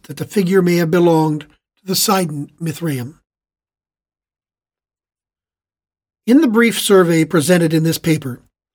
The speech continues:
it is clear that the number and quality of Mithraic materials uncovered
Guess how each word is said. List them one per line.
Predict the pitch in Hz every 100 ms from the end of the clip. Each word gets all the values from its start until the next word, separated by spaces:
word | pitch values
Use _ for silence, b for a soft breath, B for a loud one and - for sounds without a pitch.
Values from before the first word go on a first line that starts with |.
| _ _
it | 190
is | 202 196
clear | 190 160 143 - _ _ _ _
that | 147
the | 185
number | 170 190 208 247 -
and | 190 170
quality | - 175 170 165 160 -
of | 151
Mithraic | 165 - 170 175 185
materials | 190 - 170 151 156 156 175
uncovered | 156 - 175 185 208